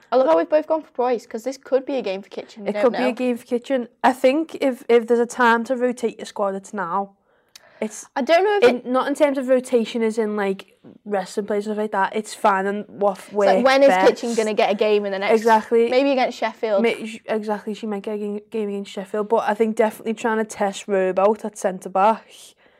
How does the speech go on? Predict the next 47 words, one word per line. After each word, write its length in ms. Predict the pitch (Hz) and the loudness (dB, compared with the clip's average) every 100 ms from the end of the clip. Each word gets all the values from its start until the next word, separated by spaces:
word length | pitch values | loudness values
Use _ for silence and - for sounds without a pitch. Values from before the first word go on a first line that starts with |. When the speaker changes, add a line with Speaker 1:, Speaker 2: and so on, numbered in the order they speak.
| _ _ _ _ | _ _ _ _
Speaker 2:
is 220 | 208 190 | -2 0
Speaker 1:
Like, 100 | 220 | 2
you 80 | 226 | 2
don't 160 | 240 233 | 2 2
wanna 140 | 240 | 0
be 80 | 226 | -4
testing 380 | 247 220 - 214 | -4 -6 -6 -2
Robe 180 | 208 208 | -2 -2
against 340 | 202 185 - | -4 -6 -10
Chelsea 460 | - 196 196 - 190 | -6 -6 -6 -10 -8
or 220 | 180 175 | -6 -4
Speaker 2:
Man 200 | 208 196 | -4 -4
United 480 | 190 170 - 196 196 202 | -6 -10 -12 -12 -12 -12
Speaker 1:
Yeah. 160 | 196 | -10
Speaker 2:
in, 220 | 208 196 | -10 -10
in 160 | - 190 | -12 -14
two 200 | - 190 | -10 -10
weeks' 200 | 190 190 | -10 -10
time, 280 | 208 180 180 | -8 -6 -4
do 60 | 190 | -6
you 40 | |
know 60 | 190 | -6
what 40 | |
I 20 | 185 | -6
mean? 60 | |
I 40 | 196 | -6
think, 400 | 202 190 190 - | -6 -8 -10 -10
Speaker 1:
That's 220 | 175 - | -10 -8
a 40 | |
Speaker 2:
uh, 20 | 233 | -10
Speaker 1:
massive 380 | 180 196 - | -10 -14 -18
Speaker 2:
uh, 40 | 107 | -18
Speaker 1:
game 240 | - 107 | -18 -16
as 80 | - | -12
Speaker 2:
yeah, 60 | 90 | -12
Speaker 1:
well, 160 | - 92 | -12 -14
wow. 80 | - | -12
Speaker 2:
if 100 | 196 | -10
you, 80 | - | -6
if 100 | 202 | -6
you're 80 | 208 | -4
gonna 200 | 220 220 | -4 -4
do 180 | 196 180 | -4 -8
it, 100 | 190 | -6
do 160 | 196 | -6
it 80 | 190 | -6
now. 320 | 175 170 190 | -6 -4 -6